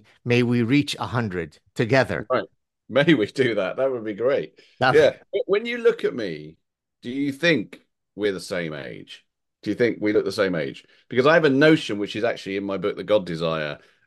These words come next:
Speaker 2: uh, that at heart, everyone feels about twelve. That, that adulthood, we're all winging adulthood. It's essentially a sham.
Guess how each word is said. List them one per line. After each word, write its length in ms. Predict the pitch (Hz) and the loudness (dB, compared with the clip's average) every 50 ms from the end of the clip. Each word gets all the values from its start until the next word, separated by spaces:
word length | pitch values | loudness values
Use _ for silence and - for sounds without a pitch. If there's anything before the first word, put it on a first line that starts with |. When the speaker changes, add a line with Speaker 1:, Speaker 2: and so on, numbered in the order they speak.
| _ - | _ 0
Speaker 2:
uh, 320 | - 98 95 92 95 92 - - | 2 2 4 4 2 0 -2 -4
that 300 | 101 98 104 101 98 - | -2 0 0 0 0 0
at 140 | 101 87 85 | -2 -4 -4
heart, 500 | 92 - - 127 123 110 101 98 - - | -4 -2 0 2 2 2 2 -2 -2 -2
everyone 500 | 104 107 98 104 104 95 92 95 95 92 | -4 -4 -4 -4 -6 -4 -4 -4 -6 -6
feels 480 | 85 - - 107 101 95 92 87 85 82 | -8 -10 -6 -4 -2 -2 -2 -4 -4 -6
about 380 | 90 78 82 82 80 73 - - | -6 -4 -4 -4 -4 -4 -6 -4
twelve. 420 | - 113 104 82 62 - - - _ _ _ _ _ _ _ _ _ _ _ - | 0 2 2 2 0 -6 -12 -16 _ _ _ _ _ _ _ _ _ _ _ -6
That, 340 | - 95 87 87 - - _ _ - _ _ - 95 - - _ _ _ | -2 0 0 0 -2 -4 _ _ -20 _ _ -20 -18 -18 -20 _ _ _
that 160 | - 123 110 - | -2 -2 0 2
adulthood, 680 | 139 139 143 131 127 113 107 107 120 117 107 98 85 82 | 2 2 4 4 4 2 2 2 2 4 4 4 2 0
we're 160 | - 120 127 131 | 2 4 6 6
all 140 | 123 107 | 6 4
winging 300 | 101 113 113 107 104 101 | 2 -2 0 0 0 -2
adulthood. 400 | 98 98 92 95 78 - 98 92 | -2 -2 -4 -4 -6 -6 -6 -8
It's 140 | 95 90 - | -8 -8 -10
essentially 420 | 107 98 - 104 98 87 - 92 87 | -10 -8 -6 -6 -6 -6 -6 -6 -6
a 40 | |
sham. 440 | 85 - 95 80 73 73 73 67 - | -4 -4 -4 -4 -4 -6 -8 -10 -14